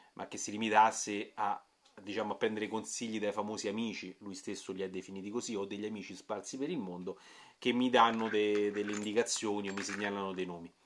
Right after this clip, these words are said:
Bene, speriamo che qui non sono gli amici di Lotito, ma che siano gente competente, non so chi sono questi otto, a me non m'hanno chiamato, <clears throat> altrimenti qualche nome gliel'avrei fatto, o comunque mi sarebbe piaciuto aiutare la Lazio in questo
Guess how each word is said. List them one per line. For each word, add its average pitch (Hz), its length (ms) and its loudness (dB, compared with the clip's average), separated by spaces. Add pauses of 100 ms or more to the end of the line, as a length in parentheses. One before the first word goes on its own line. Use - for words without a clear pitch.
(460)
Bene, 113 240 4
speriamo 151 380 6
che 117 120 -2
qui 156 160 -4
non 117 120 0
sono 135 280 4
gli 107 80 0
amici 113 400 0
di 107 80 -2
Lotito, 120 420 2
ma 98 100 -2
che 101 80 -4
siano 104 280 -4
gente 104 340 -2
competente, 110 580 0
non 117 120 -4
so 117 160 -2
chi 101 80 -8
sono 104 240 -4
questi 135 340 -4
otto, - 420 -2 (640)
a 151 120 -4
me 151 120 2
non 120 140 2
m'hanno 117 240 4
chiamato, 160 640 4
<clears throat> 175 340 -2 (460)
altrimenti 113 420 0
qualche 104 320 2
nome 113 300 2
gliel'avrei 104 360 2
fatto, 143 400 6
o - 40 -2
comunque 98 840 -2
mi 101 120 -6
sarebbe 104 300 -2
piaciuto 101 560 -2
aiutare 113 640 8
la 101 100 0
Lazio 107 300 0
in 214 60 -4
questo - 460 0